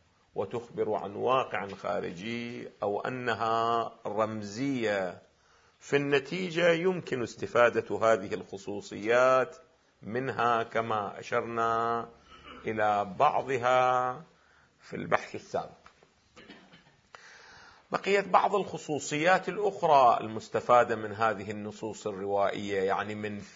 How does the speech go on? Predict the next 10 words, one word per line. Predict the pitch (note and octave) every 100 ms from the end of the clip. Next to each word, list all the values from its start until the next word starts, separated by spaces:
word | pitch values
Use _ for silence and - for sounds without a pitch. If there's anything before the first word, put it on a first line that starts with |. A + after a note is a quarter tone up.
| -
فقه | D#3+ D#3+ - A2+ C3 B2+ A#2+ A2
هذه | G#2+ F#2+ F#2+
النصوص، | G2 G2 G2 D3 D#3+ E3+ E3 - - - - -
نحاول | B2+ C3+ C3 D#3+ F#3+ G3 G#3 G#3 -
أن | C#3 C3
نشير | C3 - F3 G3 F#3+
إليها | F#3 C#3+ D3 E3 D#3 D3+ D#3+ D#3+
في | - A#2+
البحث | A2+ G#2 B2+ - C#3+
الرابع. | C3 C3 B2 F#2+ F2